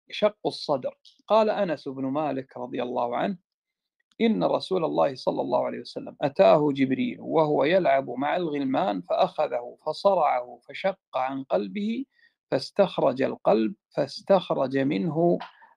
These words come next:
علقة، فقال: 'هذا حظ الشيطان منك.' ثم غسله في طست من ذهب بماء زمزم، ثم لأمه،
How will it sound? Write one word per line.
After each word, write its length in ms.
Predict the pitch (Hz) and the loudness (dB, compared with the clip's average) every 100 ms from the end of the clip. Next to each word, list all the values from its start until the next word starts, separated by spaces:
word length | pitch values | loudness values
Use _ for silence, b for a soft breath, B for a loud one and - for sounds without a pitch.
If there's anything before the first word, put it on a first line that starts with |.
| - | -2
علقة، 920 | 147 165 170 165 160 - 170 170 156 _ - | 4 6 6 4 -2 -2 -4 -4 -8 _ -6
فقال: 480 | 143 - 156 147 139 | -4 2 4 4 0
'هذا 640 | 123 156 147 131 127 120 | -2 0 0 -4 -6 -10
حظ 380 | - 185 156 135 | -4 -4 -4 -12
الشيطان 800 | 135 - - 131 127 160 175 190 | -12 -12 -8 -8 -4 0 0 0
منك.' 560 | 156 147 135 120 - _ - | 0 0 0 -2 -12 _ -2
ثم 320 | 196 165 139 | -2 0 0
غسله 640 | 139 170 - 160 139 131 123 | 2 2 2 0 0 -4 -6
في 140 | 135 | -6
طست 400 | - 175 - - | 0 0 0 -4
من 340 | 143 135 131 131 | -2 0 -2 2
ذهب 360 | 165 165 190 - _ _ _ _ _ | 2 4 2 0 _ _ _ _ _
بماء 480 | - 147 156 165 143 | 0 4 6 6 4
زمزم، 520 | 131 135 127 123 127 - _ _ | 2 2 2 -2 -4 -8 _ _
ثم 420 | 190 196 165 156 | 0 0 0 2
لأمه، 920 | 143 143 180 175 160 151 143 143 160 | 4 6 6 6 4 2 0 0 -4